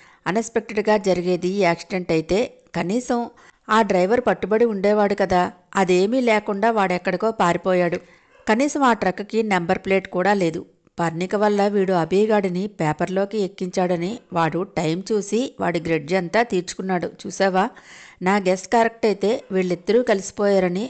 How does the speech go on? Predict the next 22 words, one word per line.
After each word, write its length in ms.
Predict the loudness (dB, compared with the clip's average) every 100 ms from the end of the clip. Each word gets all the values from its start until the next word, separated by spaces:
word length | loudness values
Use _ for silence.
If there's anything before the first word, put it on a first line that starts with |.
| -2
వాడు 220 | -2 0
ఊహించుకోవడమో 920 | -2 -4 -4 -4 -2 0 0 0 -4 -6 -10
చూడడమో 400 | -6 -6 -4 -4
జరిగి 300 | -2 0 0
ఉండాలి. 420 | -2 -2 0 -2 -4 -16 -20 -20 -6
అందుకే 400 | -4 -4 2 2
వాడికి 300 | 4 0 0
బాగా 420 | 0 2 4 2
మండింది. 520 | 2 0 0 -2 -4 -8 _ _ _ _ -20 _ _ 0
"ఏంట్రా, 560 | 2 2 4 4 2 -4 -6
అంతా 260 | -4 0 0
చూసినట్టే 640 | 0 -4 -2 0 2 2
చెప్పేస్తున్నావు?" 840 | 0 0 -2 -2 -2 0 0 -2 -8 -10
అంది 400 | -6 -2 -2 -2 -2
కపిల 280 | -4 -2 -2
తెగ 300 | -2 0 2
ఆశ్చర్యంగా. 720 | 2 0 -2 -2 -2 -2 -4 -6 _ -20 -20 _ -2
"పోవే, 380 | 0 4 2 2 -4 -6 -2
చిన్నపిల్లాడిని 640 | -2 0 2 4 2 2
అడిగినా 320 | 0 0 -2
జరిగినదేంటో 800 | 2 2 2 -2 0 0 0 -4
తెలిసిపోతుంది. 760 | -2 -2 -4 -4 -4 -4 -8